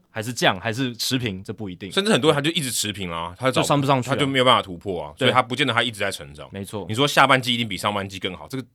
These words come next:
Speaker 2: 这可能比例超级低欸。
Speaker 1: 哦，对，都是凤毛麟角。
Speaker 2: 真的。
Speaker 1: 我们会看到那一些上到大联盟的，或是从二A升到三A的，是因为媒体来报他们。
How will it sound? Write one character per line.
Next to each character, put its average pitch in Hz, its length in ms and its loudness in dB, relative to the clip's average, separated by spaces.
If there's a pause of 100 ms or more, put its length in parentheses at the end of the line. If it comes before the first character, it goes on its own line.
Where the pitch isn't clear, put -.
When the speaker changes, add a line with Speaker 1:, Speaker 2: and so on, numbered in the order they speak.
Speaker 2:
这 151 80 -14
可 - 80 -10
能 95 100 -12
比 87 140 -8
例 98 100 -8
超 107 240 0
级 85 160 -8
低 67 260 -18
欸。 64 120 -16 (280)
Speaker 1:
哦， 107 80 -16
对， 101 260 -6
都 147 100 -4
是 165 100 -2
凤 170 160 4
毛 110 140 6
麟 107 220 -2
角。 101 140 -6
Speaker 2:
真 107 120 -8
的。 85 220 -6
Speaker 1:
我 135 80 -6
们 131 120 2
会 175 120 2
看 185 160 4
到 175 100 8
那 175 160 4
一 165 60 2
些 160 180 0
上 156 160 2
到 143 100 2
大 139 160 6
联 110 80 2
盟 98 160 -6
的， 98 120 -6
或 143 160 0
是 147 40 0
从 127 160 -4
二 139 160 0
A 131 80 0
升 123 140 -6
到 120 100 2
三 110 200 -4
A 104 100 -4
的， 101 100 -8
是 139 140 -6
因 135 100 0
为 143 120 2
媒 120 160 -2
体 131 100 -4
来 95 140 -6
报 101 180 -2
他 92 100 -8
们。 92 160 -10